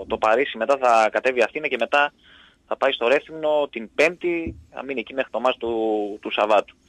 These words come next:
Ε, και θα γυρίσει στη Θεσσαλονίκη Κυριακή. Οπότε, ε, αυτό που πες και εσύ, αυτά τα,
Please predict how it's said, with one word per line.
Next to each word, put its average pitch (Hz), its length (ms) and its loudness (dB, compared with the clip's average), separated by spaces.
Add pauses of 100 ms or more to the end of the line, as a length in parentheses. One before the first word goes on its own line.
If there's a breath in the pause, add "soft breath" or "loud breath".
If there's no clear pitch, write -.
(360 soft breath)
Ε, 95 220 -4
και 110 100 -8
θα 113 80 -6
γυρίσει 110 180 -2
στη 127 80 -6
Θεσσαλονίκη 120 300 0 (100)
Κυριακή. 107 320 0
Οπότε, 120 340 0 (580 loud breath)
ε, 104 220 2 (100)
αυτό 110 240 -2
που 123 40 -2
πες 120 140 -4
και 120 80 -4
εσύ, 113 220 -2
αυτά 92 160 -4
τα, 113 140 4